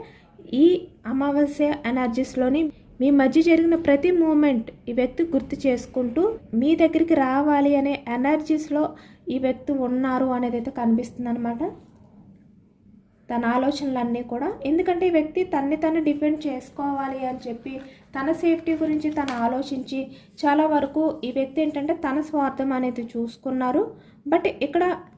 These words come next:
తనలో వచ్చిన ఈ చేంజెస్ ఏవైతే ఉన్నాయో వాటి వల్ల ఈ వ్యక్తి ఏంటంటే తన్ని తను డిఫెండ్ చేసుకోలేక మీ లైఫ్లోకి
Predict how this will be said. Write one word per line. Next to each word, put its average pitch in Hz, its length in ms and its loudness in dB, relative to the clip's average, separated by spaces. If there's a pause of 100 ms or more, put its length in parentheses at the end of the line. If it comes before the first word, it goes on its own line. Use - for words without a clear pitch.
తనలో 302 280 2 (120)
వచ్చిన 339 260 -2 (180)
ఈ 269 80 -2 (140)
చేంజెస్ 302 440 4 (100)
ఏవైతే 269 320 4 (140)
ఉన్నాయో 247 380 0 (520)
వాటి 294 380 4 (100)
వల్ల 302 260 4 (140)
ఈ 247 120 -2
వ్యక్తి 269 300 0
ఏంటంటే 285 340 0 (140)
తన్ని 269 280 0
తను 277 300 2
డిఫెండ్ 277 400 2
చేసుకోలేక 233 720 -2 (1000)
మీ 269 300 6
లైఫ్లోకి 294 400 2